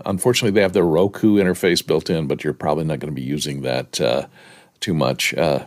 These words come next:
and it does do AirPlay if you have to hook up an Apple, de-, you know, stream to it over an Apple device or throw a video to it from a portable, uh, a portable phone or something. So it, in a pinch, it can do that as well.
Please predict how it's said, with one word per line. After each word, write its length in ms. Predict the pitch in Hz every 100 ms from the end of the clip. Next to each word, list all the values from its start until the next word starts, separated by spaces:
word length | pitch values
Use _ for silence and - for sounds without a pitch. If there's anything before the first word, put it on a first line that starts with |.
| -
and 140 | - 104
it 160 | 82
does 240 | 71 92 95
do 240 | 90 92
AirPlay 580 | - 71 - - 69 73
if 140 | 69
you 140 | 76 60
have 180 | 64 -
to 300 | - 67 65
hook 260 | - -
up 140 | 67 69 -
an 140 | 71 73
Apple, 280 | 71 -
de-, 240 | 85 67 -
you 60 |
know, 160 | 78 55 _ -
stream 340 | - 90 78
to 160 | 82 87
it 80 |
over 180 | 82 73
an 100 | 76
Apple 220 | 62 64
device 480 | 67 64 57 60 -
or 140 | 60 58
throw 300 | - - 67
a 40 |
video 360 | 65 69 64 58
to 260 | - 69
it 100 | 62
from 220 | - 62
a 60 | 60
portable, 680 | - 67 62 55 57 50 50
uh, 80 | - - - - - - -
a 20 |
portable 320 | - 131 110
phone 320 | 107 113 98
or 100 | 87
something. 420 | 73 87 71 67 76
So 160 | 73
it, 120 | 71 -
in 120 | 92
a 60 | 85
pinch, 280 | - 92 -
it 100 | -
can 120 | -
do 120 | 78
that 200 | 64 58
as 140 | 55 52
well. 320 | 53 50 -